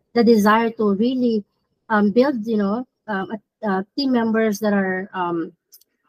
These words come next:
that, that are, um, high performing. That's why we built the structure. But then, once you implement them, do not neglect their opinion.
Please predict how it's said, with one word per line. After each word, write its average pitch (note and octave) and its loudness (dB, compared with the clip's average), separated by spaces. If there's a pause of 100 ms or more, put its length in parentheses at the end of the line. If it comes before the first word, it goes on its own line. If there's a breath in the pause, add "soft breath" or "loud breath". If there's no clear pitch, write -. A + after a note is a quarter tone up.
(160)
that, G3+ -2
that G#3+ 2
are, G3 0 (120)
um, F#3 -4 (100)
high B3 -2
performing. A3+ 0 (360)
That's B3 -4
why A#3+ 2
we A#3 4
built A3 0
the C4+ -6
structure. A3 -4
But B3 -2
then, B3 4 (180 soft breath)
once E4 4
you E4 6
implement A#3+ -2
them, G3 -2 (340)
do B3 0
not C#4 0 (100)
neglect G#3 -2
their G3+ -2 (200)
opinion. E3+ -4